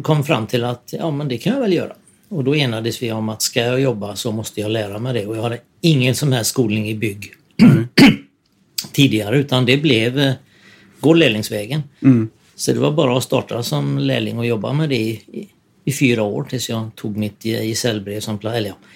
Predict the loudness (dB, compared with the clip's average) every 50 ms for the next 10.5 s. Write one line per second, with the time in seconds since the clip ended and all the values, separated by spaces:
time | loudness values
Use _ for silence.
0 | -20 _ -20 -20 -18 _ 0 2 2 2 0 -2 -2 0 0 0 2 2 0 0
1 | 0 0 -2 0 2 2 2 2 0 0 -2 -2 -2 -4 -4 -2 -4 -2 0 0
2 | 0 2 2 2 2 0 -4 -8 -14 -16 -18 -20 -20 -14 -2 4 6 6 8 8
3 | 6 6 4 4 4 2 2 0 0 0 -2 -2 0 2 2 2 2 2 2 0
4 | 0 0 2 4 4 6 6 6 6 6 6 6 6 4 4 4 4 2 2 0
5 | -2 -6 _ _ _ _ _ _ 2 2 2 2 2 0 2 6 6 6 6 4
6 | 2 0 -2 -4 -6 -6 -6 -4 -6 -6 -8 -6 -6 -4 -4 -4 -4 -6 -8 _
7 | _ -6 -4 -2 -2 -2 -2 -6 -8 -10 -18 -20 -20 -20 -16 -10 -8 -6 -4 -4
8 | -6 -6 -8 _ _ -6 -2 -2 -2 -2 -2 -2 0 2 4 6 8 8 8 8
9 | 8 6 4 2 0 -4 -8 -12 -10 -4 0 0 0 2 2 0 0 2 0 2
10 | 4 4 2 2 2 0 2 2 2